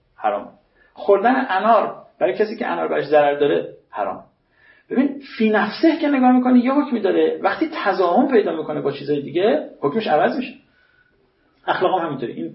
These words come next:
فقهیش بود، حالا اخلاقش هم همینطوره. <clears throat> دروغ گفتن فی نفسه بد است. توی یه شرایط خاصی، حالا با اون شرایطش، مثلاً دروغ مصلحت آمیز در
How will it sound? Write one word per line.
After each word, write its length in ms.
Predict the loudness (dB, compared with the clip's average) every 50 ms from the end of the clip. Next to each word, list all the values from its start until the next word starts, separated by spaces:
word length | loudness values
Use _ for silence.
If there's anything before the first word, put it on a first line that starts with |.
| -12 _
فقهیش 340 | -2 -2 0 -2 -6 -8 -6
بود، 200 | -6 -6 -6 -6 -10 -20 _ _ -4
حالا 160 | 0 2 2
اخلاقش 380 | 2 2 0 -4 -4 -4 -4 -6
هم 60 | -8
همینطوره. 280 | -10 -12 -18 -20 _ _ _ _ _ _ -6
<clears throat> 1500 | -6 -4 -6 -8 -16 -20 -20 -20 -20 -20 -20 -20 -20 -20 _ _ _ _ -18 -16 -14 -12 -12 -14 -14 -16 -18 -20 _ 2
دروغ 320 | 4 6 6 6 6 6 4
گفتن 340 | 4 4 4 2 2 2 4
فی 120 | 2 2
نفسه 540 | 4 2 0 0 0 2 2 2 2 -2 -10 -18 -20 _ _ 0
بد 120 | 0 0 0
است. 320 | 0 -6 -12 -16 -20 -20 _ _ _ _ _ _ _ _ _
توی 140 | -6 0 2
یه 80 | 2 2
شرایط 400 | 4 4 4 4 4 2 2 0
خاصی، 460 | 0 2 2 2 2 0 -4 -6 -4
حالا 420 | -2 0 2 2 0 0 -2 -10 -18 -20 -20 -12 -8
با 80 | -6
اون 120 | -6 -6 -4
شرایطش، 520 | -2 0 0 0 -2 -4 -4 -8 -10 -10
مثلاً 220 | -12 -10 -8 -8 -6
دروغ 220 | -6 -6 -6 -6
مصلحت 440 | -6 -8 -8 -8 -8 -10 -8 -8 -8
آمیز 300 | -10 -10 -10 -12 -10 -6
در 140 | -6 -6